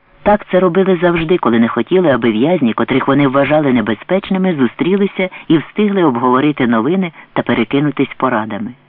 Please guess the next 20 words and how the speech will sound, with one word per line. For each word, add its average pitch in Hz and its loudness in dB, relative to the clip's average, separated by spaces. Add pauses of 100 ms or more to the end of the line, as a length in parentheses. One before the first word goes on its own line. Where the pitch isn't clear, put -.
Гельсінська 143 -2
група 165 -2
не 196 0
розпалася, 117 -2
вона 156 0
діяла 135 -2 (140)
і 185 0
на 185 0
волі, 165 0 (240)
і 139 2
в 135 -2
таборах. 104 -4 (840)
Найближчої 139 0
неділі 135 2
Костя 147 -2
Діденко 165 -4 (300)
завів 135 0
мене 135 2
до 143 0
кінобудки. 143 -4